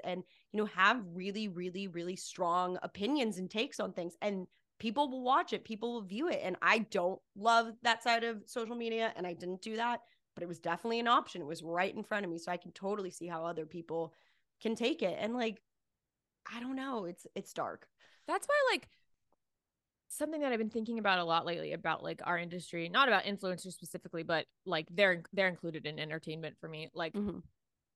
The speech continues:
Speaker 2: it feels like, and obviously there are, it's, this is not, like,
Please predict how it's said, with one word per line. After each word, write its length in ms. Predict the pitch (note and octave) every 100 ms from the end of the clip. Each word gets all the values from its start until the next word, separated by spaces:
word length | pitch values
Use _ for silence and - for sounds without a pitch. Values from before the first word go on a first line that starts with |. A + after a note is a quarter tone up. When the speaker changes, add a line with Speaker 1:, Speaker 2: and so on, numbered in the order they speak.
| _ -
Speaker 2:
it 140 | C4 - - -
feels 420 | C#4 F4 G4 F4
like, 540 | F#3 D#3+ D3+ - - _ _ _ _ _ _ _ _ _ -
and 120 | C4+
obviously 360 | C4+ C#4+ C#4+ C4
there 260 | G#3 G3+ F#3
are, 400 | F3 F3 D#3+ - _ _ _ _
it's, 220 | A3 G3 -
this 300 | G#3+ G#3+ G#3+
is 140 | F#3+
not, 240 | F3+ D#3+ D#3+
like, 280 | D3 -